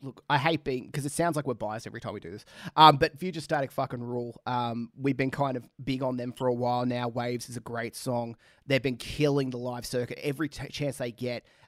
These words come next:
And, uh, I s-, we say this in the interview, but, you know, we'll, s-, I'll say it again now. Like, I've seen a lot of bigger bands be swallowed up by s-,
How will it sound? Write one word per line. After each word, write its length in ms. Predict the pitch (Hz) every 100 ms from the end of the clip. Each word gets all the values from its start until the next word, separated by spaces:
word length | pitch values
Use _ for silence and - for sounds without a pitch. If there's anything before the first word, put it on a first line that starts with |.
| _
And, 280 | 131 127 131
uh, 120 | 127
I 80 | 139
s-, 160 | 143
we 140 | 151 151
say 220 | 196 190
this 160 | 190
in 60 | 170
the 120 | 143
interview, 360 | 139 143 135 123
but, 240 | 120 113
you 80 | 131
know, 140 | 123
we'll, 140 | 120 123
s-, 100 | -
I'll 120 | 127
say 180 | 127 151
it 60 | 143
again 220 | 127 123
now. 220 | 120 123
Like, 160 | 123 127
I've 120 | 131
seen 320 | 131 165 156 131 - - -
a 80 | 139
lot 200 | 147 147
of 120 | 175 139
bigger 220 | 170 160
bands 340 | 131 156 147
be 100 | 147
swallowed 420 | 131 - 151 143 139
up 180 | 139
by 160 | 123 135
s-, 160 | 127